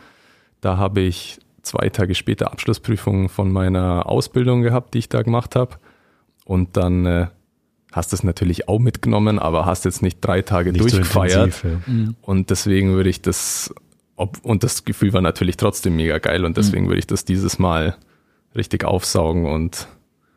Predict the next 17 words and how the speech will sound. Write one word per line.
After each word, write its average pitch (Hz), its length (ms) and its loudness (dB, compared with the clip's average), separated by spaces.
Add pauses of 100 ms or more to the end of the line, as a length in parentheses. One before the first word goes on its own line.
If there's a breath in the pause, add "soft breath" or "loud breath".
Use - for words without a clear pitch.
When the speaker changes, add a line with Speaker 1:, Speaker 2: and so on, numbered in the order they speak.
(440)
Speaker 1:
die 120 60 -2
drei 90 260 0
Tage 87 260 2
dann 92 180 2
auch 90 160 0
durchfeiern, 92 520 0
ja. 95 140 0 (380 loud breath)
Speaker 3:
Okay, 104 360 0
was 95 160 4
ich 110 80 6
jetzt 101 120 0
nicht 127 140 2
erwähnt 113 280 4
hab, 107 120 2
wenn 98 160 4
du 95 120 2
jetzt, - 440 -8